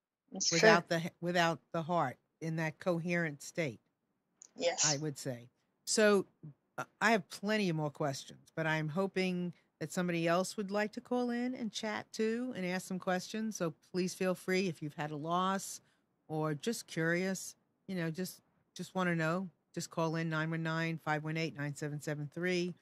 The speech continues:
Speaker 1: Yeah, we don't bite. Come on, people.
Speaker 2: Yeah, heck yeah. We sure don't bite. And
Speaker 1: Yeah.
Speaker 2: computers, two K voice,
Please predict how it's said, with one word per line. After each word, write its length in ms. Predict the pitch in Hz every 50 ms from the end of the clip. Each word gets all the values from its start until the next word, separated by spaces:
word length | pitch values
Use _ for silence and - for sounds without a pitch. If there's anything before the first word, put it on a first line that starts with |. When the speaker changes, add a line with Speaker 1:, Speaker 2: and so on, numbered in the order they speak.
| _
Speaker 1:
Yeah, 240 | - 226 262 277 262 247
we 80 | 285 339
don't 160 | 392 359 -
bite. 260 | 294 269 269 277 277 -
Come 120 | - 311 320
on, 120 | 302 294
people. 300 | 294 269 262 - 277 277
Speaker 2:
Yeah, 240 | 277 320 302 285 254
heck 240 | 220 233 254 302 - -
yeah. 380 | 285 233 202 185 170 147 147 147 - _ _ _ _ _ _ _
We 60 | 185
sure 260 | 175 - - 202 196 185
don't 220 | 180 175 165 151
bite. 320 | 143 135 135 120 117 - - _ _ _ _ _ _ _ _ _
And 200 | - 175 165 160
Speaker 1:
Yeah. 60 | -
Speaker 2:
computers, 640 | - 175 170 - - - 208 214 202 208 208 196 -
two 200 | - - 202 196
K 240 | - - 196 190 180
voice, 760 | 160 160 170 180 190 190 185 196 180 - - - - -